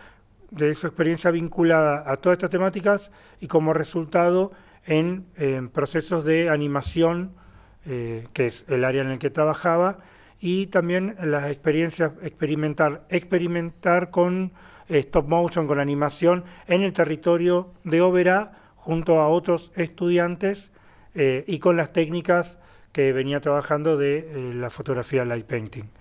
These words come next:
vinculando de alguna manera eso, y también la visita de las investigadoras del untref con experiencias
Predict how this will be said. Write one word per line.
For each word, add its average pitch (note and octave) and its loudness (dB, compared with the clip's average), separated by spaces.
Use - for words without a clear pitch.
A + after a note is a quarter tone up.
vinculando C3+ 0
de C3 2
alguna C3+ -2
manera C3 -4
eso, C#3+ -2
y F#3+ -4
también D#3+ -2
la D#3+ 2
visita F3 -2
de D3+ 0
las B2 -4
investigadoras C#3+ 0
del C3 -2
untref F3 -6
con C#3 0
experiencias E3 0